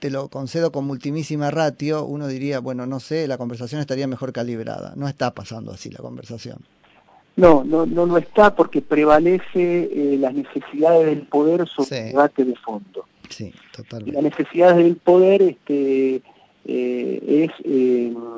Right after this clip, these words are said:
Speaker 2: lleva a, a mediocridad,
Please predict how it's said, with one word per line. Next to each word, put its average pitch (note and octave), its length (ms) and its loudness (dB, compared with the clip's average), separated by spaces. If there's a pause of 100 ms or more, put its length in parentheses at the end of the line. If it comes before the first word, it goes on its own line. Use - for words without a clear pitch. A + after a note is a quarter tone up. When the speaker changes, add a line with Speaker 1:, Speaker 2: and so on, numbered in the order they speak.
(300)
Speaker 2:
lleva E3 440 8
a, A#2 680 0
a D#3 140 0
mediocridad, F3 760 6